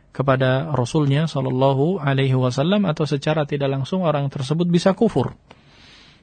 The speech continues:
Ya, ketika ia benar-benar mengingkari kewajiban dari, dari zakat. Kemudian hadirin sekalian yang dimuliakan Allah Subhanahu wa taala, eh,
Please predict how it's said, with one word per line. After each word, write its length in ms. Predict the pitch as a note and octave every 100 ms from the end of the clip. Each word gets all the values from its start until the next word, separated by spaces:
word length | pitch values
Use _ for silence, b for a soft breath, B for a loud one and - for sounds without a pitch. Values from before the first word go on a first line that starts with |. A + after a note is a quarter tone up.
| b
Ya, 160 | C3+ C3
ketika 320 | B2+ C#3 C#3
ia 320 | C3+ C#3+ F#3+ - B B B -
benar-benar 640 | C3 D3 B2+ C3+ D#3+ G3 - b b b -
mengingkari 800 | C3 B2 A#2+ C3+ C3+ D#3 F3 G3 - _ -
kewajiban 640 | C3 B2 A#2+ B2 C3+ B2+
dari, 320 | A#2 C3 F#3 - b b b _ C3+
dari 160 | A#2
zakat. 400 | A2 A2 A2 G#2+ - _ _ _ _ _ _ _ _ _ _ b b b b b b
Kemudian 440 | D#3+ F3 G3+ B3 G#3
hadirin 360 | F#3 F#3 F3+
sekalian 320 | E3+ F3 G#3+
yang 140 | G#3 F3+
dimuliakan 480 | E3+ E3 D#3 D3+ D3+
Allah 260 | D3 C#3+ -
Subhanahu 920 | C#3 C3+ C#3+ C#3 B2+ C3 C3 B2+ - - _ _ - -
wa 140 | C#3 B2
taala, 480 | B2 B2+ E3+ G3+ _ _ _ _ b b b b b _ _ C#3+
eh, 540 | C#3+ C#3+ C#3+ C#3+